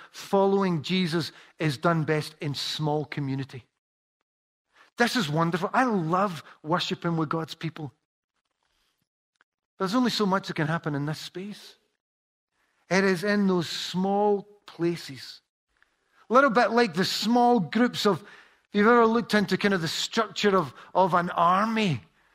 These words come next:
it, it looks like a, a huge gathering, but actually it's made up of really small sections.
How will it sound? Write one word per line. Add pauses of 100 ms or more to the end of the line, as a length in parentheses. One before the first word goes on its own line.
(200)
it,
it
looks
like
a, (200)
a
huge
gathering,
but
actually
it's
made
up
of
really
small
sections.